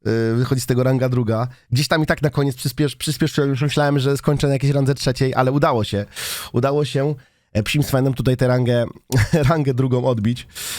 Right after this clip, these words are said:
E, no i dobra, dobra, dostaniemy za to nagrody, jest ranga druga, bęk. Mm, otwieramy, otwieramy, słuchajcie, otwieramy. Nie będę tutaj zwlekać. E, piki osiem cztery plus, e, wielkich oczekiwań, e, nie mam i dobrze, i dobrze, bo widzicie, kogo tutaj po prostu trafiamy.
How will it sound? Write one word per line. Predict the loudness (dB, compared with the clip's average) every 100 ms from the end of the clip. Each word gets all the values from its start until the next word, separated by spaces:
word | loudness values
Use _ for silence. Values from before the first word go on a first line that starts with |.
| -6
E, | -2 0 2
no | 0
i |
dobra, | 0 0 0
dobra, | 2 0
dostaniemy | 0 -2 0
za | 0
to | 0
nagrody, | 0 0 0 0 -2 -6 -4
jest | -2 0
ranga | 0 0 0
druga, | 0 0 -2 -4 -12 -20 -12 -4
bęk. | 0 0 -2 -6 -20 -20 -20 _ -4
Mm, | 0 0 -2
otwieramy, | -2 -2 -2
otwieramy, | -4 -2 -2 -2
słuchajcie, | -4 -4
otwieramy. | -4 -2 0 0 -2 -4 -14 _ _ _ _ _ _ -4
Nie | -2
będę | 0 -2
tutaj | -2 -2
zwlekać. | 0 0 0 -2 -2
E, | -2 -2
piki | -6 -16 -4
osiem | -2 -2
cztery | -2 -2 -2
plus, | -2 -2 0 -2 -6 -4
e, | -2 0 0 -2 -6 -2
wielkich | -2 0 -2
oczekiwań, | -2 -2 -2 0 0 -2 -8 _ _ _
e, | -2 0
nie | 2 2
mam | 2 0 -2
i | 0
dobrze, | 0 0 -4 -8 -4
i |
dobrze, | -2 0 0
bo | -2
widzicie, | -2 -2 -2
kogo | -2 -2
tutaj | 0 -2
po | -2
prostu | -2 -2 -2
trafiamy. | -2 -2 -2 -2